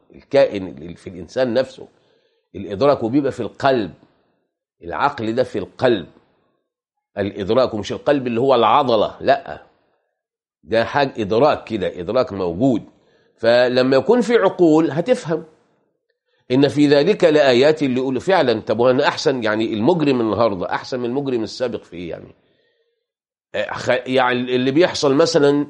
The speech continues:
دلوقتي، أو لما حصل زلازل في أندونيسيا ولا في أي بلد، وط-، وال-، والفيضانات اللي حصلت، طب ما هتحصل عندنا وتحصل في أي وقت. زي ما بقول لك كده: "هل أكفاركم خير من أولئكم؟"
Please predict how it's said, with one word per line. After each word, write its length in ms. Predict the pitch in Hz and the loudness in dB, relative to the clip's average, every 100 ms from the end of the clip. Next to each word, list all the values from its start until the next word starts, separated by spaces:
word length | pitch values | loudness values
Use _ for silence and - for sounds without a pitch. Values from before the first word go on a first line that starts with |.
| - | -6
دلوقتي، 520 | 107 143 147 - - - _ _ _ _ _ _ _ | 0 4 4 2 -6 -20 _ _ _ _ _ _ _
أو 220 | 110 123 127 | -2 2 4
لما 280 | 131 131 | 4 2
حصل 400 | 117 156 156 143 | 0 -2 0 0
زلازل 520 | 117 131 127 151 139 135 | 0 2 4 2 2 -2
في 160 | 127 | -4
أندونيسيا 600 | 120 120 131 139 - 131 | -4 -2 -2 -2 -4 0
ولا 460 | 117 117 113 110 110 | 0 0 0 -2 -2
في 260 | - 107 | -6 -6
أي 220 | 127 147 139 | 0 2 4
بلد، 320 | 139 120 98 - _ _ _ _ _ _ | 4 4 0 -8 _ _ _ _ _ _
وط-، 360 | - 107 117 - | -8 -4 -4 -6
وال-، 300 | 123 123 120 | -4 -2 0
والفيضانات 840 | 120 113 135 131 123 131 151 147 | -2 -2 0 2 4 4 2 2
اللي 180 | 135 120 | 0 0
حصلت، 500 | - 123 - 101 87 - _ _ _ | 0 -2 -2 -8 -10 -12 _ _ _
طب 80 | 87 | -12
ما 120 | 92 | -8
هتحصل 320 | 104 135 - 107 | -6 -8 -8 -10
عندنا 300 | 98 95 85 | -10 -14 -16
وتحصل 280 | - - | -18 -18
في 100 | - | -12
أي 120 | 82 107 | -8 -6
وقت. 180 | 90 - _ _ _ _ _ _ _ _ - | -8 -10 _ _ _ _ _ _ _ _ -4
زي 100 | 127 | 0
ما 100 | 135 | 2
بقول 220 | 160 165 | 0 0
لك 80 | 131 | -2
كده: 200 | 123 104 | -4 -2
"هل 200 | 151 165 - | -2 -2 -6
أكفاركم 840 | 113 - 175 170 156 170 - 113 - _ _ | -6 -4 -2 2 4 4 2 -4 -8 _ _
خير 200 | 180 180 175 | 2 4 4
من 180 | 170 | 2
أولئكم؟" 640 | 160 147 147 156 160 147 | 4 4 4 2 2 0